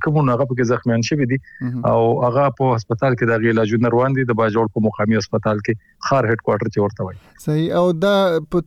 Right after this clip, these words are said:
Speaker 2: تیرو دوو کالو کې ډېرې هدفي وژنې شوي دي په باجوړ کې.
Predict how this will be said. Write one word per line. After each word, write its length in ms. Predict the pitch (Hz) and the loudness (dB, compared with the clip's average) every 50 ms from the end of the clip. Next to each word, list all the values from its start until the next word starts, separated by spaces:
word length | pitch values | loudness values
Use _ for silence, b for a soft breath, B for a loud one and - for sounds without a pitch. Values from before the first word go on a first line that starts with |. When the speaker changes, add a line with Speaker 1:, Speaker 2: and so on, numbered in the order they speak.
| - - | -2 -2
Speaker 2:
تیرو 220 | 208 214 202 185 160 165 | 0 2 2 0 0 0
دوو 180 | 190 190 180 - - | 0 0 0 0 0
کالو 240 | 180 180 180 175 175 | 0 0 0 0 -2
کې 140 | - 165 156 151 | 0 0 2 2
ډېرې 160 | 175 180 165 147 139 | 2 2 2 0 0
هدفي 380 | 127 135 135 135 - - 175 165 160 123 131 131 131 | 0 -2 -2 -2 0 0 0 2 2 2 0 2 2
وژنې 340 | 127 123 127 156 160 151 139 - | 2 0 0 0 0 0 0 -2
شوي 180 | - 139 127 127 123 | -2 -2 0 0 0
دي 80 | 127 - - | -2 -2 -2
په 80 | 120 117 | 0 0
باجوړ 340 | 117 120 117 123 123 127 127 131 | 0 2 2 2 2 0 0 -2
کې. 80 | - | -2